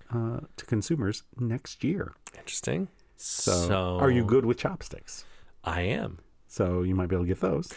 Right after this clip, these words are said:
Speaker 1: And
Speaker 2: Well, good with them. Like, I can eat with them for a certain period of time, but then my hand starts cramping up
Speaker 1: Mm,
Speaker 2: after a while.
Speaker 1: mm, mm-hmm.
Speaker 2: And I don't, uh, because I,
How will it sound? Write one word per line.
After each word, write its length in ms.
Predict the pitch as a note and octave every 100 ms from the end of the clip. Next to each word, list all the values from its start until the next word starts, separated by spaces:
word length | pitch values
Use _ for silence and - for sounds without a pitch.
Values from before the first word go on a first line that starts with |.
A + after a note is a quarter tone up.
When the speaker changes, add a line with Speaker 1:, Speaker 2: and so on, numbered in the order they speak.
| - -
Speaker 1:
And 160 | B2+
Speaker 2:
Well, 280 | D3+ F#3 F#3
good 340 | D3+ A#2+ F3+ F#3+
with 180 | G3+
them. 180 | G3+ G3
Like, 180 | F3 D3+
I 120 | E3+
can 160 | E3+ D#3
eat 80 | F3
with 160 | D#3+
them 200 | D#3 C3+
for 140 | - A2
a 80 |
certain 380 | - - F#3+ C3+
period 260 | A2+ F#2+ F2+
of 60 |
time, 280 | - E2+ F2
but 140 | G2 A2
then 100 | G#2
my 180 | F#2+
hand 340 | F2 G#2 G#2 G2
starts 260 | - -
cramping 380 | - D#2+ F2 F2
up 80 | F#2
Speaker 1:
Mm, 240 | F#2+ G#2+ F#2
Speaker 2:
after 120 | D#2+
a 40 |
while. 160 | D#2 E2+
Speaker 1:
mm, 160 | E2+ F2
mm-hmm. 200 | F2+ F2 F2 - - - -
Speaker 2:
And 160 | F#2+ F2
I 60 | E2+
don't, 440 | G2+ G2 - - -
uh, 500 | F#2+ F#2 F2 E2+ E2+ E2+ - _ - - F#2+
because 520 | - - E2+ - - -
I, 120 | F2